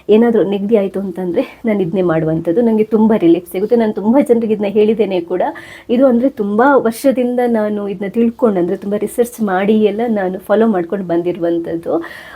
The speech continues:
ಆಮ್, ಒಂದೆರಡು ಇಂಗ್ರೀಡಿಯೆಂಟ್ಸ್ ಹಾಕಿ ಮಾಡೋದು ನನ್ಗೆ ಯಾರು ಹೇಳ್ಕೊಟ್ಟಿದ್ರು, but ಅದಕ್ಕೂ ಇನ್ನೂ ಒಂದೆರಡು ಇಂಗ್ರೀಡಿಯೆಂಟ್ಸನ್ನು ಸೇರಿಸಿ ನಾನು ಮಾಡ್ತೀನಿ. ಇದರಿಂದ ಇನ್ನಷ್ಟು ಡಬಲ್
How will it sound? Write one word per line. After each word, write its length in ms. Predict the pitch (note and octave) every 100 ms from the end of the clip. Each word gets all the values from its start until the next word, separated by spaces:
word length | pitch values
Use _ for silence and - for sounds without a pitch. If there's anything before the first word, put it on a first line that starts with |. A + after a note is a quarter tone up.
| -
ಆಮ್, 480 | - G3+ G3 G#3 A3+ - _ -
ಒಂದೆರಡು 420 | G#3+ C4 E4 E4
ಇಂಗ್ರೀಡಿಯೆಂಟ್ಸ್ 580 | D4 B3 A#3 A#3+ B3 B3+
ಹಾಕಿ 400 | - A3+ A3 B3
ಮಾಡೋದು 480 | A#3 F3+ G3+ G#3 A#3
ನನ್ಗೆ 320 | A3 F3 F#3
ಯಾರು 160 | F3+ F#3+
ಹೇಳ್ಕೊಟ್ಟಿದ್ರು, 640 | D#3+ F#3 F3+ F3 E3 -
but 160 | E4 E4
ಅದಕ್ಕೂ 220 | A3+ -
ಇನ್ನೂ 280 | A#3 A#3+ C4+
ಒಂದೆರಡು 420 | B3+ A3 G#3+ G#3
ಇಂಗ್ರೀಡಿಯೆಂಟ್ಸನ್ನು 840 | G3 G3+ G#3+ G#3 G#3 G#3 - F#3+ G3 -
ಸೇರಿಸಿ 380 | A3+ B3 - B3+
ನಾನು 220 | G#3 G3+
ಮಾಡ್ತೀನಿ. 360 | E3+ F3 F#3+
ಇದರಿಂದ 260 | G3+ A#3 A#3 D#4 E4 - -
ಇನ್ನಷ್ಟು 480 | A3+ C4+ D4 D4 -
ಡಬಲ್ 420 | F3 G#3 F#3+ A#3+